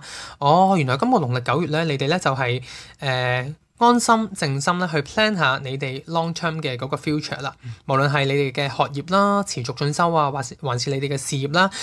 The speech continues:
還是你哋嘅人生大計嗰個人生方向，係啦，噉就可以去靜思一下，究竟你哋以後人生嘅嗰條路想點樣去行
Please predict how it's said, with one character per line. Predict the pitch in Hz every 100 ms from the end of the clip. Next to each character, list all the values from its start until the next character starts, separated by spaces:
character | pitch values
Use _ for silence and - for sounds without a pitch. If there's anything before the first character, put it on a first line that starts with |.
| - -
還 | - 131
是 | 139 143
你 | 143
哋 | 151 147
嘅 | 147
人 | 120 117
生 | 120 202 196
大 | 156 120
計 | 123 135
嗰 | 143
個 | 165
人 | 156 110 107
生 | - 156 147
方 | - 143 135
向， | 135 127 123 165 -
係 |
啦， | 139
噉 | 151 214
就 | 180
可 | 147
以 | 180
去 | 143 143
靜 | 139 139 127
思 | 123 175
一 |
下， | 170 139 123 - - -
究 | 151
竟 | 175 190
你 | 151
哋 |
以 | 135 139
後 | 131 123
人 | 113 117
生 | 170
嘅 | 170
嗰 | 131
條 | 135 139
路 | 135 127
想 | 131
點 | 143
樣 | 156 160
去 | 147
行 | - 123 107